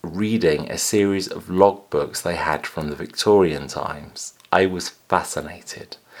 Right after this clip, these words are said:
I remember discovering a time capsule next to the logbooks up on the shelves. I cannot remember the exact details here, other than the time capsule was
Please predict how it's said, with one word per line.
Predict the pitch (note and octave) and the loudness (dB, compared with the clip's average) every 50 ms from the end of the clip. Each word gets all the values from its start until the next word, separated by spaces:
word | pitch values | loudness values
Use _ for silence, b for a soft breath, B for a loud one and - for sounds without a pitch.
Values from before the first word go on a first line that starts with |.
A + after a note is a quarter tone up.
| B B B B B B B B _ _ _ _ _ _ _ _ _ _ _ _ - | B B B B B B B B _ _ _ _ _ _ _ _ _ _ _ _ 6
I | G#2+ | 6
remember | A2+ A#2+ C3+ D3+ F3 F#3+ G3 E3 D3 C3+ | 6 8 6 6 6 6 8 8 8 8
discovering | A#2 A2+ - A#2 - - - - C3+ C3+ C#3 - A2+ F#2+ E2+ D#2 D2 C#2+ C#2+ C#2+ - - | 6 2 0 -2 -2 0 4 6 6 6 6 6 6 6 6 6 4 2 -2 -6 -6 -6
a | - | -8
time | - - - - A2 A2 G#2 G2+ | -8 -2 2 4 4 4 4 0
capsule | - F#2 D#2 - - - - E2+ D#2 D2+ D#2 | 0 -4 -4 -4 -4 -6 -4 -2 -2 -2 -4
next | D#2+ E2 F2+ G#2 A2+ A2+ E2+ - - - - - - | -4 -4 -2 2 2 2 2 0 -4 -8 -10 -8 -4
to | - D#2 D2+ | -2 -2 -2
the | D2 E2 | -2 -2
logbooks | D#2+ E2 D#2+ D#2 D2 - - D2+ D2 - - | 0 0 0 0 -2 -4 -6 -8 -6 -4 -4
up | F2+ D#2+ - | -4 -4 -6
on | - D2+ D#2+ | -8 -10 -8
the | D#2+ | -4
shelves. | - - - A2 F#2+ D2+ C#2 D2 - - - - - B B B B B B B B B B B B B B B - | 0 2 4 4 4 2 0 -4 -8 -12 -16 -16 -16 B B B B B B B B B B B B B B B -4
I | A2 | -4
cannot | A2+ A#2+ - - - D#3+ D#3 E3+ - - | -4 -4 -4 0 2 4 4 4 4 2
remember | - C#3 C3+ C3 B2 A#2+ | 2 4 4 4 4 4
the | A#2 A2+ A2 | 6 6 4
exact | G2+ G2+ - - A2+ G#2 - - - | 4 2 2 4 6 6 6 4 0
details | - G2 F#2+ F2+ - - D#2+ D#2 D#2 D2+ - | 0 0 0 0 0 0 2 2 0 -2 -4
here, | - D#2 D2+ D2+ D2 C#2 C#2+ D#2 F2 - - B B B B B B B B B B B B B B B B _ _ - | -6 -6 -6 -4 -4 -4 -4 -4 -4 -6 -10 B B B B B B B B B B B B B B B B _ _ 4
other | G#2 G#2 G2+ G#2+ | 4 6 6 4
than | G2 F2+ G2 G2+ G2 G2 F#2+ F#2+ F#2+ F#2 F2+ C2+ B1+ - _ _ _ _ _ _ _ _ _ _ _ _ _ _ _ _ _ _ _ _ _ _ _ _ _ _ - - - _ _ | 4 8 10 10 10 10 8 4 4 2 0 -2 -4 -10 _ _ _ _ _ _ _ _ _ _ _ _ _ _ _ _ _ _ _ _ _ _ _ _ _ _ -20 -20 -20 _ _
the | - - G2 G#2+ G#2+ G#2+ G#2 G2+ | -16 -2 4 4 4 4 4 -2
time | - - - A#2+ A#2+ A#2+ B2 A#2+ | -4 -2 2 4 4 6 4 4
capsule | A#2 G#2+ F#2+ - - - - F#2 E2 | 4 4 4 4 2 0 -2 0 0
was | E2+ F#2 F#2 F2 E2 - - | 2 0 0 0 -2 -8 -10